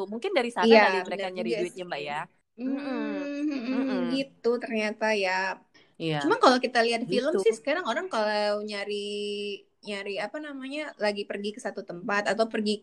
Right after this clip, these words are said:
Speaker 2: bahkan orang pergi ke bar aja, ya ini berdasarkan film lagi-lagi. <laughs>
Speaker 1: Iya, iya, iya.
Speaker 2: Bahkan pergi ke bar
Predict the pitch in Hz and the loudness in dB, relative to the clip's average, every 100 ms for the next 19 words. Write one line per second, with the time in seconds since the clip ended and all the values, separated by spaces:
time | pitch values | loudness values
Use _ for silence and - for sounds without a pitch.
0 | 208 214 339 370 247 311 359 277 233 226 | 4 4 4 0 2 0 0 -4 -4 -8
1 | 220 208 202 160 180 202 302 311 _ - | -4 -2 -2 -4 -4 -4 -4 -8 _ -16
2 | 190 _ - 208 247 220 175 208 180 185 | -16 _ -10 -8 -6 -6 -6 -8 -10 -12
3 | 220 190 185 190 160 165 - - - 220 | -8 -6 -6 -8 -8 -8 -8 -6 0 0
4 | - 254 - - - - - _ _ _ | 2 0 0 -4 -4 -6 -20 _ _ _
5 | _ _ _ _ _ - - - - 196 | _ _ _ _ _ -20 -20 -16 -4 -2
6 | 240 - 220 226 269 - 254 - 202 190 | 4 8 8 10 8 8 6 6 2 2
7 | 196 - - 698 640 - 226 - - 294 | -4 -2 0 2 0 2 2 0 0 0
8 | 262 269 254 240 240 | 2 4 4 6 4